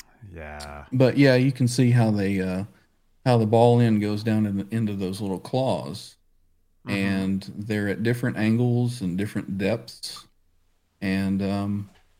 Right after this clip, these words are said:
Speaker 2: yeah, I'm not sure. Now, the little screws that you see there, that's for fine tuning,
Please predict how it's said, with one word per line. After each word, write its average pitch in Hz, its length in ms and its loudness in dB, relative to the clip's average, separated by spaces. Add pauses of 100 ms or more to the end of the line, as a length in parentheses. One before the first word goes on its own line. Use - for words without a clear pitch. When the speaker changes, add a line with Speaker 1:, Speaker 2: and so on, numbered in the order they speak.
(420)
Speaker 2:
yeah, 123 220 2 (180)
I'm 101 100 -2
not 101 180 -4
sure. 104 320 -2 (460)
Now, 113 120 4
the 107 100 2
little 120 160 4
screws 143 460 6
that 107 180 0
you 98 80 -2
see 101 200 0
there, 98 280 0
that's 98 240 -4
for 98 160 -8
fine 98 380 -2
tuning, 95 500 -2